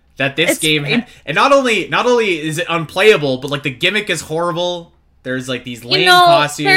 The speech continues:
Speaker 2: there's, there's, like, some pretty epic boss fights, though.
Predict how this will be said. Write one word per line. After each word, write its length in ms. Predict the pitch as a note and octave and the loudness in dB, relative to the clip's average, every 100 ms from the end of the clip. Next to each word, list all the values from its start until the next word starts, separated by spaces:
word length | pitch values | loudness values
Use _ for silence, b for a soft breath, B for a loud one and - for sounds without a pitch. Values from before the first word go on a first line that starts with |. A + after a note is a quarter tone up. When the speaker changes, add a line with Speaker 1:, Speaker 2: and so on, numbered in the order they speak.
| D3 | 2
Speaker 2:
there's, 300 | C3+ - - _ _ _ _ _ | -4 -10 -14 _ _ _ _ _
there's, 240 | D4+ D#4+ G4+ | 4 4 2
like, 160 | A4+ | -4
some 260 | - C#5 G4 | -2 -4 -4
pretty 240 | - C#4+ B3+ | -4 0 0
epic 340 | C4 A3+ - | 0 -6 -4
boss 280 | G#3 A#3 - | -2 -2 -2
fights, 360 | D#4+ D#4+ - - | 0 -2 -4 0
though. 400 | E4 E4+ F4 | 4 4 2